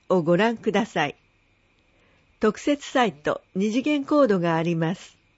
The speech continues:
また、県営水道では、料金改定専用ダイヤルを開設しています。専用ダイヤル、零五七零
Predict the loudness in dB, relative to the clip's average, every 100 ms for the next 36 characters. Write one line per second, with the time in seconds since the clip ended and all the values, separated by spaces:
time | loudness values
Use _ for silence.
0 | _ _ _ _ _ _ _ _ _ _
1 | _ _ 0 0 0 -2 -2 _ _ 0
2 | 2 4 4 2 0 0 0 2 2 2
3 | 0 0 -6 _ _ -6 2 2 2 0
4 | -2 0 0 0 2 2 2 2 2 2
5 | 2 2 2 2 2 2 2 2 0 -2
6 | 0 0 -2 -8 -2 0 0 0 -4 -6
7 | -20 _ _ _ _ _ _ _ _ _
8 | _ _ _ -2 2 4 4 2 2 2
9 | 2 2 0 -2 -8 _ _ _ _ 2
10 | 6 6 4 2 2 2 2 2 2 -2
11 | -6